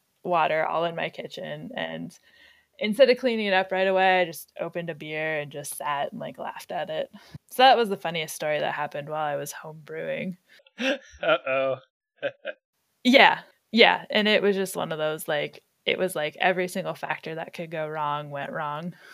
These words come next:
Speaker 1: <laughs> And you're just like, uh, "Oh, well."
Speaker 2: That is funny, but also quite sad. I feel sad for the lost alcohol.
Speaker 1: But funny story drinking, I can't think of any, like, I mean, there was one time at my friend's Halloween party,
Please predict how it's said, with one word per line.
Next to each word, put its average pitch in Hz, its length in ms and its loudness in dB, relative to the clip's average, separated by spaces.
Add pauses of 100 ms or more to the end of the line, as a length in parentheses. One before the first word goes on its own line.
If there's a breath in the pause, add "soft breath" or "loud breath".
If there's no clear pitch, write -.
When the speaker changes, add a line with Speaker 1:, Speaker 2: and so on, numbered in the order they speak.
(260 loud breath)
Speaker 1:
<laughs> 220 60 -8 (400)
And 180 100 -8
you're 151 140 -6
just 151 160 -10
like, - 280 -6
uh, 151 260 -6 (200)
"Oh, - 100 -2
well." - 300 -4 (380 loud breath)
Speaker 2:
That 147 80 0
is 143 160 2
funny, 127 300 2
but 113 140 -2
also 117 280 0
quite 117 280 -10
sad. 117 360 -6 (260)
I - 340 -20
feel 127 140 -8
sad 120 340 -6
for 127 140 -12
the 117 80 -4
lost 117 340 -6
alcohol. 127 540 -12 (440)
Speaker 1:
But - 180 -10
funny 247 280 2
story 285 360 0
drinking, 220 560 -2
I 254 180 -10
can't - 420 -16
think 254 200 -6
of 226 180 -4
any, 214 300 -2
like, 190 300 -4 (1000)
I 208 140 0
mean, 202 340 2 (300 soft breath)
there 208 100 6
was 220 100 4
one 233 200 4
time 220 360 2
at - 160 -2
my 165 200 0
friend's 170 300 -2
Halloween 160 500 -6
party, 147 540 -6